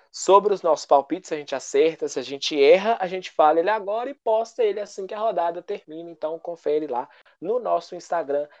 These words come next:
aqui do Mesa. Então, primeira partida, começar pelo Atlético Mineiro e Coritiba. A cruzeirense Maria Fernanda faz o estilo dela e o quanto será o jogo. Vai lá, Guru.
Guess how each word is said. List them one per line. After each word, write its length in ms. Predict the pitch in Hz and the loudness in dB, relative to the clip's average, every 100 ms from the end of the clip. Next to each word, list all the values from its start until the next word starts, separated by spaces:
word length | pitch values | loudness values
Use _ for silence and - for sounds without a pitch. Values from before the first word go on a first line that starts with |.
| _ | _
aqui 380 | 143 156 - 180 | -6 -6 -10 -10
do 120 | 202 | -8
Mesa. 380 | 160 123 - 117 _ _ _ _ | -6 -8 -8 -12 _ _ _ _
Então, 180 | - 165 | 2 2
primeira 320 | 208 226 214 | 2 0 0
partida, 500 | 214 185 - - 214 | 2 -2 -4 -6 -2
começar 420 | 226 220 190 202 | -2 -2 -4 -4
pelo 180 | 185 196 | -2 0
Atlético 480 | 180 - 160 160 - | -2 0 -2 -4 -8
Mineiro 540 | 165 151 147 143 143 - | -10 -6 -4 -4 -6 -12
e 180 | 185 202 | -14 -14
Coritiba. 840 | - 165 190 208 - 220 220 240 262 - - | -6 -4 -4 -6 -8 -6 2 2 2 -2 4
A 120 | 165 | 4
cruzeirense 640 | - 185 190 208 170 165 170 | 4 0 -2 0 0 -2 0
Maria 220 | 160 165 | 2 2
Fernanda 580 | - 190 165 170 170 - _ _ _ | 0 -6 -4 -4 -4 -6 _ _ _
faz 440 | _ 139 143 139 | _ 0 2 -2
o 560 | 160 165 156 143 123 117 _ _ _ _ _ | -10 -10 -12 -14 -16 -20 _ _ _ _ _
estilo 520 | 139 - - 240 226 | -10 -10 -4 -2 0
dela 360 | 165 165 190 202 | 4 6 6 2
e 120 | 202 | -4
o 40 | |
quanto 360 | 208 - 220 220 | -4 0 0 0
será 200 | 214 208 | 0 0
o 80 | 208 | 0
jogo. 360 | 170 151 120 | -4 -8 -8
Vai 160 | 120 160 | -2 2
lá, 100 | 156 | 4
Guru. 340 | 139 156 156 | 2 -4 -8